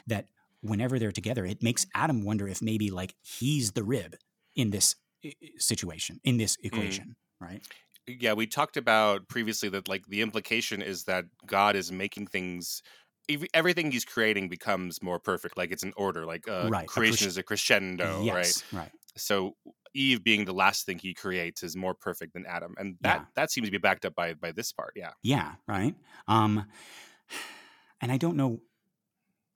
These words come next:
Speaker 1: how to feel about what Raphael says in reply.
Speaker 2: Mm-hmm.
Speaker 1: Um,
Speaker 2: Right.
Speaker 1: 'cause Raphael actually, like, admonishes him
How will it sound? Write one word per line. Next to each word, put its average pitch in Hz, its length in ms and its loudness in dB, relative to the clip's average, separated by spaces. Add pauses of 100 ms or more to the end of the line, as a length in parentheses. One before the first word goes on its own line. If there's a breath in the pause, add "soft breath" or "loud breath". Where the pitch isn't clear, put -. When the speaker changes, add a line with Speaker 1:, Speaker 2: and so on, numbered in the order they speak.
(140)
Speaker 1:
how - 240 0
to 117 80 2
feel 101 220 -4
about 85 240 -6
what 95 200 -10 (180)
Raphael 87 540 -8 (120)
says 80 520 -2
in 85 180 -6
reply. 82 380 -10
Speaker 2:
Mm-hmm. 123 680 -2
Speaker 1:
Um, 87 140 4
Speaker 2:
Right. 87 220 0 (280)
Speaker 1:
'cause 98 160 -4
Raphael 135 380 2
actually, 101 440 -2
like, 92 260 -6
admonishes 95 640 0
him 80 140 -16